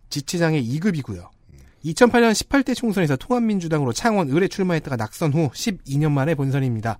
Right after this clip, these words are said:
Speaker 2: 네.
Speaker 1: 십이 년 전에는 장애우 권익문제연구소에서 경남 지소장이었다가 지금은 소장이네요. 승진 축하합니다.
Speaker 2: 좋습니다.
Speaker 1: 이천십이 년 공동폭행과 위증교사로 징역 팔 월 집행유예 이 년.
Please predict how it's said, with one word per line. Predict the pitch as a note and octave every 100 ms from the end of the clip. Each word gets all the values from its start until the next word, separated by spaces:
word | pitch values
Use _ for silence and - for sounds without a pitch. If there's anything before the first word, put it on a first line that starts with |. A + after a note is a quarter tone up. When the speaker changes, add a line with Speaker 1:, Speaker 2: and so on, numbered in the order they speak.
| -
Speaker 2:
네. | - - - - - -
Speaker 1:
십이 | - C4 G#3
년 | G#3 A3
전에는 | G#3 E3+ D3+
장애우 | C3+ C#3+ E3+ F3+
권익문제연구소에서 | D#3 C#3 E3+ E3+ D#3+ E3 C#3 C#3+ D3 D3+ D#3
경남 | C3 A#2+ D3+ F3 D#3+
지소장이었다가 | - A2+ - F3+ A#3+ A#3+ A3 - A2+ F#2
지금은 | - D3 D3+
소장이네요. | C3+ F#3 A#3 A3 C#3 G2 -
승진 | G3+ F#3+
축하합니다. | E3 - D#3 A#2+ F2 -
Speaker 2:
좋습니다. | - G2 - - - D2+ - - - - - - - - - -
Speaker 1:
이천십이 | F#3+ C4 B3 A#3
년 | A#3+ G3
공동폭행과 | - D#3+ G3 A#3 G#3 - A3 G3+
위증교사로 | C#3+ D#3+ G#3+ F#3+ F#3+ F3+
징역 | D#3+ F3 -
팔 | G#3+
월 | G#3
집행유예 | F3+ - F3 E3 D#3+
이 | C#3 F#3+
년. | F3